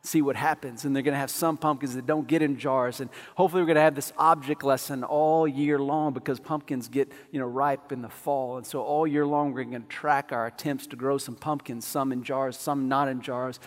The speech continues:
So we have this constant reminder that we all, each one, wanna get out of our pumpkin jars and be who God created us to be.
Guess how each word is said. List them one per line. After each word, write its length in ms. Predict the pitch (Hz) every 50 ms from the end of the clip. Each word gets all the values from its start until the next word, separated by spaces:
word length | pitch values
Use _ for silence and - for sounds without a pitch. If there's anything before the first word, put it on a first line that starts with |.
| - - - -
So 140 | - - 156
we 80 | 147
have 120 | 139 143 135
this 160 | 127 127 -
constant 560 | - - - 147 139 143 - - - 151 131
reminder 720 | 131 127 123 131 131 135 143 143 143 139 135 120 117 117 110
that 140 | 110 120
we 160 | 135 139 143 139
all, 580 | 131 135 139 135 123 107 98 98 - - - - - _ _ _ _
each 300 | - 135 139 143 - -
one, 400 | 143 131 131 127 120 110 107 110 117 120 _ _ _ _ _ _ _ _ _ _ _ _ -
wanna 160 | 135 123 120
get 180 | 107 107 131 123
out 200 | 123 117 120 120
of 80 | 117 -
our 140 | 113 104 104
pumpkin 480 | - - - 120 107 - 113 110 104
jars 180 | 98 - 120 117 - _ _ _ _ _ _ _ _ _ _ _ _ _ _ _ _ _ _ _ _ -
and 200 | 143 131 117 104
be 260 | 107 143 147 147 135
who 180 | - - 147 139
God 500 | 139 - 139 131 127 123 127 127 - -
created 460 | - - - 127 120 117 117 110 120
us 240 | 113 110 - - -
to 80 | -
be. 360 | 135 123 117 104 98 104 117